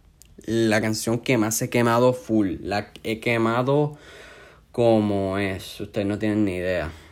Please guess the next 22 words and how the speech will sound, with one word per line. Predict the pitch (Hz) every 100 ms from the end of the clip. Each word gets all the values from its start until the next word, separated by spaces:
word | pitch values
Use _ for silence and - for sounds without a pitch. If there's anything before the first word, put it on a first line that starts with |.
| - _ _ - _ _ _ -
Este, | 101 101 - - 98 98 92 90 82 80
featuring | 123 110 120 117 110
Eladio | 101 101 107
Carrión, | 120 123 117 107
Nathan | 104 104
Elcano | 104 123 113
y | 104
Bad | 82 92
Guy | 85
Chapo. | 82 - 71 69 - _ _ _ - - - - - _
Dos, | - 95 131 147 143 - - - - - -
Las | 110 110
Leyendas | 104 98 104 110
Nunca | 113 113 117
Mueren, | 123 127 110
featuring | 110 110 117 113
Mike | 104 98
Towers, | - 117 131 131 -
Ñengo | 104 95 92
Flow | - 120 135
y | -
Alemán. | 95 90 82 76 64 104